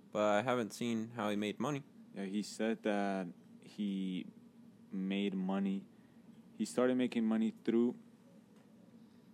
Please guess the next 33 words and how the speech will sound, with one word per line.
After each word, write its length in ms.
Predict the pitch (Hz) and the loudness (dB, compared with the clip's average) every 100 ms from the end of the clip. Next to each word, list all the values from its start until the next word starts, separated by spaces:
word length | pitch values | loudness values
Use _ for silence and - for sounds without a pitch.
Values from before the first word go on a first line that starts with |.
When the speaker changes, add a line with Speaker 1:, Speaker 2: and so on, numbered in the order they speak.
| - - | -20 -20
Speaker 2:
having 460 | - 104 101 104 98 | -8 -4 0 0 0
a 340 | 95 92 90 - - | 0 0 -2 -6 -8
cam 320 | 98 98 101 | -4 -2 0
girl 280 | 101 104 98 | 2 0 -2
site. 360 | - 104 180 - - - - - - - - - - - - - - - - - - | -4 -4 -4 -10 -20 -20 -20 -20 -20 -20 -20 -20 -20 -20 -20 -20 -20 -20 -20 -20 -2
Speaker 1:
Hmm. 140 | 151 117 - - - - - - - - | 0 0 -4 -20 -20 -20 -20 -20 -20 -12
Speaker 2:
And 320 | 90 87 87 | -8 -6 -4
apparently 560 | 87 - 95 92 92 92 | -6 -4 -4 0 0 0
there's 180 | 90 - | -2 -4
hella 220 | 92 87 | -8 -4
allegations 600 | - 90 85 87 - 87 | -4 -4 -4 -6 -6 -10
about 300 | 82 87 82 | -6 -6 -6
him 200 | 85 87 | -8 -8
being, 320 | 85 85 82 | -6 -6 -8
like, 240 | 80 80 - | -10 -10 -12
abusive 760 | - 90 87 - 87 82 78 | -8 -6 -6 -6 -6 -4 -6
and 220 | 78 76 76 | -12 -12 -12
all 120 | 78 | -12
of 60 | 78 | -12
that. 200 | 78 78 80 | -12 -14 -16
Like, 140 | 78 78 - | -18 -18 -16
bro, 140 | - - | -12 -6
he 100 | 120 | -4
was 140 | 110 | -4
kinda 180 | - 98 | -2 -4
like 160 | 87 87 | -4 -6
a 40 | |
pimp. 280 | 95 - 120 - - - - - - - - - | -12 -8 -10 -10 -18 -18 -18 -18 -18 -18 -16 -16
I've 80 | |
seen 180 | - 92 | -10 -10
some 220 | - 90 | -8 -8
videos 340 | 85 85 80 - | -6 -6 -8 -14
too. 160 | 85 | -14